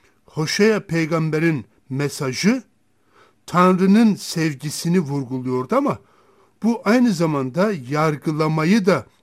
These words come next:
tasarlayan bir sevgi tanrısı idi. Amos peygamber,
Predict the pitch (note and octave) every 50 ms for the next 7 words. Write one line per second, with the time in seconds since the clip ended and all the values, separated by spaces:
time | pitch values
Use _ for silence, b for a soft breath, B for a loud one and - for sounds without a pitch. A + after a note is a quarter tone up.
0 | _ - - D#3+ - - F3 D#3+ D#3 C#3+ D3 D3 E3 F#3+ G3+ F3+ C#3 C#3+ D#3 C#3
1 | - - - - D3+ D3+ C#3 C3 B2+ G3+ F#3 - - D3 C#3+ C3+ C3 C3 B2+ -
2 | - B2+ A#2 G#2+ A2 A2+ - _ _ _ _ _ _ b b b b b b b
3 | - B2+ C#3 D3+ D3 C#3 - - C#3 C3 B2+ A#2+ C3 B2 B2+ C3+ F3+ G#3+ F#3+ -